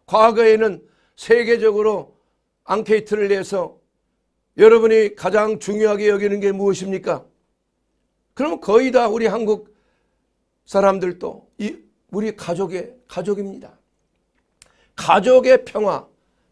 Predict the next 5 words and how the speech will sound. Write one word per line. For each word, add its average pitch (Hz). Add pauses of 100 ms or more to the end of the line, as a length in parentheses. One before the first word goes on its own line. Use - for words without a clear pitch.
(100)
가족을 277
사랑하는 185
것, - (220)
이거 226
우선순위였어. 160